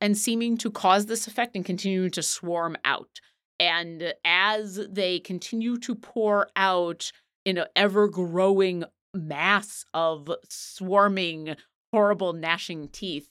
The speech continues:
you see two other large creatures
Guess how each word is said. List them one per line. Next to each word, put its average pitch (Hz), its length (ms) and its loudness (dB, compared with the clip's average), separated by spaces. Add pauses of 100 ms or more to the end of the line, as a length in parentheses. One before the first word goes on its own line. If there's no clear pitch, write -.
(300)
you 139 100 -12
see 226 640 -4 (400)
two 302 400 2 (100)
other 214 680 4
large 175 840 6 (460)
creatures 143 800 -2